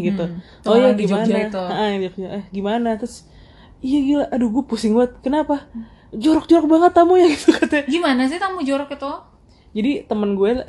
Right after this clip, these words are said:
Speaker 1: pada suatu saat kondangan itu dia
Speaker 2: Hmm.
Speaker 1: ngantri untuk mau ngambil buah-buahan dan puding.
Speaker 2: Hmm.
Speaker 1: Di depannya dia ngambil buahnya pakai tangan dong.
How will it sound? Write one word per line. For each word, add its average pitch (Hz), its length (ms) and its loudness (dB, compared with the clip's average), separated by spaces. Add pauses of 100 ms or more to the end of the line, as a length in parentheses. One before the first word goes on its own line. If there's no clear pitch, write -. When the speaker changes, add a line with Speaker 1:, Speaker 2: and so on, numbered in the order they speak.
(160)
Speaker 1:
pada 208 280 2 (140)
suatu 208 360 -4
saat 196 300 -2 (260)
kondangan 202 460 0
itu 190 260 -6
dia 226 160 -2
Speaker 2:
Hmm. 233 100 -2
Speaker 1:
ngantri 202 360 -4
untuk 208 280 -6
mau 220 160 -2
ngambil 190 420 -2
buah-buahan 185 520 -4
dan 185 120 -8
puding. 175 420 -6
Speaker 2:
Hmm. 196 420 -10 (1300)
Speaker 1:
Di 202 180 -4
depannya 196 400 -2
dia 214 300 0 (1080)
ngambil 202 360 0
buahnya 202 300 -4
pakai - 200 -10
tangan 220 320 -4
dong. 185 160 -10